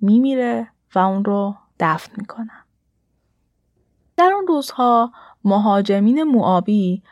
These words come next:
بهار هر سال به اسرائیل حمله می‌کردن. یه روز در زمانی که تشییع جنازه‌ای داشته توی قوم اسرائیل برگزار می‌شده، مردم سوگوار با این مهاجمین روبرو می‌شن و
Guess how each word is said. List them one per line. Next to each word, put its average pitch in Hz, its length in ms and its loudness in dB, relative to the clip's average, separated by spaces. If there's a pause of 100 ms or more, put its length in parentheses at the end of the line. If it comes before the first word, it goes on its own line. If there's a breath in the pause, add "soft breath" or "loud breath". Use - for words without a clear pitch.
(240 soft breath)
بهار 240 440 2
هر 269 300 0
سال 262 360 -2
به 185 180 2
اسرائیل 185 440 -2
حمله 170 340 -2
می‌کردن. 175 640 -8 (480)
یه 330 140 2
روز 359 440 2
در 208 220 0
زمانی 214 500 2
که 180 400 -2
تشییع 202 440 -2
جنازه‌ای 196 580 -2
داشته 185 360 0
توی 180 400 0 (300)
قوم 180 240 0
اسرائیل 180 520 -2
برگزار 175 560 -2
می‌شده، 208 640 -2 (180 soft breath)
مردم 349 460 0
سوگوار 277 580 0
با 220 160 2
این 247 160 2
مهاجمین 247 760 0
روبرو 180 340 2
می‌شن 175 420 -8 (260)
و - 40 -2